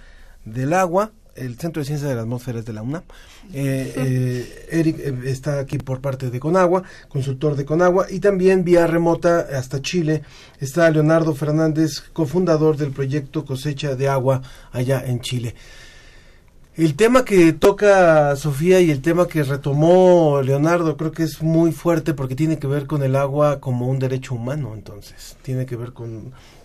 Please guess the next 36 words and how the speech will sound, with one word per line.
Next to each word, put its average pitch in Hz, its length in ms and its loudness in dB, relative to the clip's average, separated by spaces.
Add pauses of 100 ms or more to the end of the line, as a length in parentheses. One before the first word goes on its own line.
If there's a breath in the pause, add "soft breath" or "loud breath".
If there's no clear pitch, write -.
(420 soft breath)
con 127 220 -2
el 135 100 0
agua 143 300 -2
como 127 260 -4
un 135 100 -4
derecho 131 360 -4
básico, 147 520 -6 (460 soft breath)
y 151 100 -4
sobre 156 280 0
todo 190 380 2
cuando 160 260 2
vamos 165 340 0
a 170 60 -2
un 165 240 0
punto 175 600 -2
como 131 260 -2
el 131 100 -4
que 160 100 -2
ha 160 60 2
logrado 160 400 0
la 143 160 0
unam, 147 500 0 (300)
digo, 123 280 -6
no, 131 320 -6
no, 139 200 -4
no 139 160 -6
por, 131 160 -8 (500 soft breath)
no 131 160 -6
por 151 140 -2
otra 151 140 -4
cosa, 147 200 -4
sino 135 300 -2 (560 soft breath)
de 139 220 -2
que 139 280 -2
el 143 140 -2
agua, 156 380 2